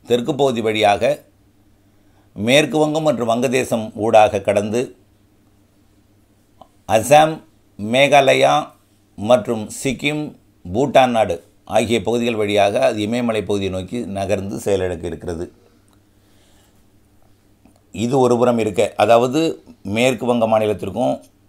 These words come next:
வங்கதேசத்திற்கும் வெள்ளப்பெருக்கை கொடுத்து அருணாச்சல பிரதேசம் வரைக்கும், அசாம், மேகாலயா பகுதிகளுக்கு வெள்ளப்பெருக்கை கொடுத்து, மேற்கு வங்க மாநிலத்தின் வடக்கு பகுதிக்கு வெள்ளப்பெருக்கை கொடுத்து, சிக்கிம்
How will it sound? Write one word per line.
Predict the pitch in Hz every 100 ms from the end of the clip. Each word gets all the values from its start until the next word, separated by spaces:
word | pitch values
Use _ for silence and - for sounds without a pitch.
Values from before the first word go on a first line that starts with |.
| _ _ -
வங்கதேசத்திற்கும் | 92 113 123 117 - 101 101 92 117 101
வெள்ளப்பெருக்கை | 101 123 117 104 101
கொடுத்து | 90 95 95 117 120 95
அருணாச்சல | 95 107 117 113 101
பிரதேசம் | 101 95 90 87
வரைக்கும், | 92 98 107 92 - _ _ _ _ _ -
அசாம், | 98 95 123 113
மேகாலயா | 104 110 107 98 98 113 123 - _ _ _ _
பகுதிகளுக்கு | 104 110 104 98 98
வெள்ளப்பெருக்கை | 98 110 101 95 95
கொடுத்து, | 92 95 90 113 117 - _ _ _ _ _
மேற்கு | - 98 120 120
வங்க | 123 110
மாநிலத்தின் | 104 104 98 95 92
வடக்கு | 92 110 117
பகுதிக்கு | 110 107 95 98
வெள்ளப்பெருக்கை | 101 98 92 90 85
கொடுத்து, | 92 90 104 107 - - -
சிக்கிம் | 101 117 127